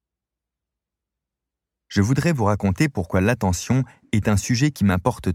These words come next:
tant. Parce qu'elle impacte nos futurs individuels. Très jeune, j'ai dû m'occuper seul. Ma sœur et mon frère avaient peu d'écart d'âge,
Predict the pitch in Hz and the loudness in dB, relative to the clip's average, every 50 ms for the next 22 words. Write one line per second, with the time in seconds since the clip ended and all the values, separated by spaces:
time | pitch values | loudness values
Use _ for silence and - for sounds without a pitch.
0 | - - 82 - - _ _ _ _ _ _ _ _ _ _ _ _ _ _ _ | -4 -6 -8 -8 -8 _ _ _ _ _ _ _ _ _ _ _ _ _ _ _
1 | _ _ _ - 123 107 - - 160 151 160 165 151 - 185 185 - - - 117 | _ _ _ -2 -2 -2 0 0 0 2 2 2 0 0 0 -2 -2 -2 -2 0
2 | 113 110 101 - - 104 - - 127 113 107 98 98 92 87 90 82 82 85 76 | 0 0 -2 -2 -6 -4 -2 -2 0 0 0 0 0 -2 -2 -4 -4 -2 -4 -4
3 | 69 69 - - _ _ _ _ _ _ _ _ _ _ _ _ _ _ _ - | -4 -6 -10 -14 _ _ _ _ _ _ _ _ _ _ _ _ _ _ _ -4
4 | - 120 104 85 95 110 127 143 143 110 - - _ _ _ - 87 101 104 98 | 0 0 2 2 2 2 2 2 2 0 -2 -6 _ _ _ -4 0 0 0 2
5 | 101 135 139 127 110 95 - - - 120 110 95 - - 107 92 85 85 80 80 | 2 2 4 4 2 0 -4 -4 -2 -2 -2 -2 -2 0 0 0 2 0 -4 -6
6 | - _ _ _ _ _ _ _ _ _ _ _ _ _ _ - - 110 98 92 | -10 _ _ _ _ _ _ _ _ _ _ _ _ _ _ 0 2 2 4 2
7 | 90 - - 151 147 120 113 98 92 87 90 - - 135 143 131 113 104 - 113 | 2 0 0 0 2 2 2 2 2 0 -2 -2 0 0 0 0 -2 -2 0 0
8 | 104 120 120 - - 156 139 135 104 - 104 95 101 101 87 82 80 76 73 71 | 0 0 0 0 0 0 0 0 0 0 0 0 2 2 2 2 0 -2 -4 -8